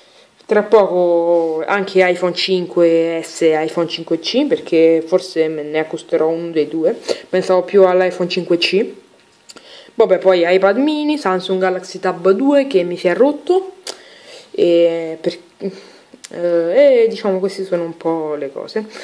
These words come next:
Ok ragazzi, ciao a tutti da Alex Android Apple, iscrivetevi, mettete un bel pollicione se vi è piaciuto un video, al con-, se non vi è piaciuto un pollice in giù, ma spero un pollice in su,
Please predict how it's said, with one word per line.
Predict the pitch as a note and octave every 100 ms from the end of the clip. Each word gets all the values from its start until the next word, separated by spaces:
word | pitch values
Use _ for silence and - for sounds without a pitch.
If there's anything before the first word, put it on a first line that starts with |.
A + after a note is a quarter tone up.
| - -
Ok | -
ragazzi, | - A#3+ A#3 G#3+ F#3
ciao | - F#4+
a | B3+
tutti | C#4 C4+ G#3
da | F3+ E3 D#3+ D3
Alex | A3 C4+ -
Android | G3+ F3+ E3+ F3
Apple, | C4+ - B3+
iscrivetevi, | F#3 - G#3 A#3+ C#4 B3 C4 C4
mettete | F#3+ F#3+ G#3 G3
un | F3+
bel | G3+ G3+
pollicione | G3 F3+ F3+ A3 F3+
se | E3 E3+
vi | F#3
è |
piaciuto | F#3 F3 F#3
un | E3+ F#3+
video, | C4+ C4 C4+
al | F#3+
con-, | F#3+ F#3 -
se | - -
non | F#3 F#3+
vi | F#3
è |
piaciuto | F3+ F#3 G3+ F#3 E3+
un | D#3+
pollice | G3 E3+ E3+
in | E3+
giù, | G#3+ E4+ -
ma | E3+
spero | - F3+ E3+
un | E3
pollice | F#3 F3 E3
in | D#3+
su, | - - -